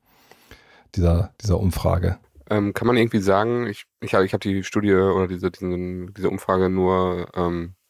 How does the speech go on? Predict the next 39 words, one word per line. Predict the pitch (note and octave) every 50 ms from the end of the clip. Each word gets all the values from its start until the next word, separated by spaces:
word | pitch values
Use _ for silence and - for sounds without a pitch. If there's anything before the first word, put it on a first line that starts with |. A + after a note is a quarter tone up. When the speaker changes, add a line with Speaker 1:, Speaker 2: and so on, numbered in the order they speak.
| _ - _
Speaker 2:
rudimentär | F#2+ F#2 F#2 F2+ F2 E2+ - G2+ F#2
gelesen, | F#2 E2+ E2+ E2 D#2 F#2+ F#2 F#2+ G#2 - - - - -
äh, | - - - - -
Entschuldigung. | - F2 - - F2+ F2 E2 E2 F2+ G2 A2+ - - - - - - - - -
Ähm, | - F#2 F#2+ F#2+ F#2+ F#2+ F#2+ F#2+ F#2+ G#2 - _ _ - - - _ _ _ _ _ _ - _
kann | - - A2+
man | A#2+ B2+ A#2
sagen, | F#2 G2 G2 G#2 G#2+ A2 G#2 F#2+ F2 F#2 G2+ A2+ B2+ D3 E3+ _ _ _ _ _ _ _ _ _ _ _ _ _ _
wie | F#2 F2+ G2 A2+ A2+
dieses | B2+ A#2+ A#2 A2+
Budget | - - G2+ F#2 G2 F#2+ F#2+
genau | G2+ F#2+ F2+ F2+
verteilt | - G2 - G2 E2+ F2+ - -
wird? | F2 E2 D#2 -
Weil | E2+ E2+ F2
dieser, | F#2 F#2 F#2+ F2+
dieser | F2 F#2+ F2 G2 F2 E2+
Punkt, | - - - G2+ G#2 A2 A#2 A#2 - -
äh, | - - F#2+ F#2+ F#2 F#2
genau, | F#2+ F#2+ E2 D#2+
es | - -
werden | G2+ F#2+ F#2+ F#2
Experten | - - F#2 - - F#2 F2 - -
angestellt | G2+ A2+ A#2 - - A#2+ A#2 G2+
oder | F2+ F2+ E2+
es | F2 - -
wird | F#2+ F#2 F2 - -
halt | - F#2 F2 F2 E2+ -
ein | F2+ -
Teil | - G2+ F#2
dieses | F#2 F#2 F#2+ - -
Budgets, | - F2+ E2 - F#2+ G2 - -
diesen | - F2+ F2 F#2 -
Teil | - G#2 F2+ F#2
dieses | F#2+ F2+ F2+ F2 F2 - - -
Investitionsbudgets | - F2+ F#2 F2+ - - F2+ - G2 G2 G2+ - - G2+ F#2 G2 G2 F#2 - - -
wird | F#2 G2 F#2+ - -
halt | G2 F2+ F2+ F2+ -
in | - F#2 F2 F2 F2